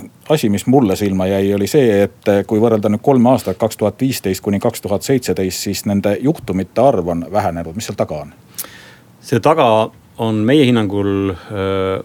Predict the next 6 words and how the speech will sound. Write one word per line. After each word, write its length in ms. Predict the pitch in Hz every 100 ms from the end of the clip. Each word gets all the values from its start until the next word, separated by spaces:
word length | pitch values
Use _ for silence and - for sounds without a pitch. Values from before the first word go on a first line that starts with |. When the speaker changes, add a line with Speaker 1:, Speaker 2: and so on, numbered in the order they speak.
| -
Speaker 2:
kolm 300 | 131 147 92
asja. 300 | 87 - - - 139
Esiteks, 540 | 160 - 113 - - 101
äh, 1040 | 98 98 95 82 - - 101 98 95 92 -
on, 200 | 110 104 101 98 98
äh, 1800 | 98 95 85 82 - _ _ - _ _ _ _ _ _ _ - - 90